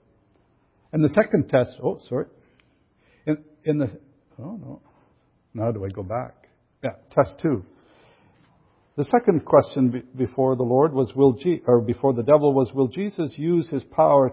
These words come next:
to win people to himself?" I puzzled over this a little bit, but notice that, uh, the location is important here.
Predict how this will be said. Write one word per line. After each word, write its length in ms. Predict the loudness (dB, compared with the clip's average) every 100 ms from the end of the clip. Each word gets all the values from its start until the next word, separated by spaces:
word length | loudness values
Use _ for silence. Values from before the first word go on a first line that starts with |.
| -2
to 60 |
win 220 | 2 2
people 380 | 0 -4 -4 -4
to 180 | -2 -4
himself?" 600 | -4 -6 -2 2 2 2 -4 _ _ _ _ _ _ _ _
I 140 | -6 -6
puzzled 420 | -2 -2 0 0
over 160 | 0 0
this 220 | -2 -2
a 60 | 0
little 260 | 0 0
bit, 260 | 0 -2 -2 _ _ _ -4
but 240 | -4 -4 -20 _
notice 360 | -6 -4 -4 -10 -4
that, 260 | -2 -2 -4 _ _ _ -20 _ _ _ _ -16
uh, 480 | -8 -6 -6 -8 -12 -16 _ _ _ _ _ _ _ _ _ _ _ _ _ _ _ _
the 80 | -2
location 480 | -2 0 -2 0 -2
is 120 | -2
important 460 | -2 2 2 2 -4
here. 320 | -2 -2 -4